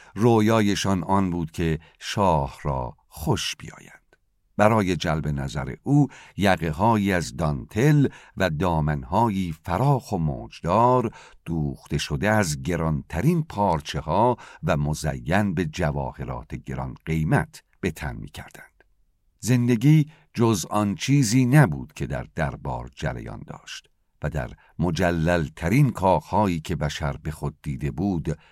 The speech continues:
به روی صحنه می‌آمد. زیرا کاخها بزرگترین عشق لویی چهاردهم بودند.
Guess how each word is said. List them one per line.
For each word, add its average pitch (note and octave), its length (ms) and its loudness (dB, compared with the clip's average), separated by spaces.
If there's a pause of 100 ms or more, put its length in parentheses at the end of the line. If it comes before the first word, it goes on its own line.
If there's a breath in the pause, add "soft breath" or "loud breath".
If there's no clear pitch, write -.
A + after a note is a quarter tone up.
(120 soft breath)
به F#2+ 120 -2
روی C2 400 -6
صحنه A#1+ 500 -8
می‌آمد. G1+ 460 -18 (800)
زیرا C2+ 400 -6
کاخها E2+ 640 2 (320 loud breath)
بزرگترین G#2+ 1040 2
عشق A2 580 -2 (240 loud breath)
لویی F2 540 0
چهاردهم D#2+ 920 0
بودند. - 480 -20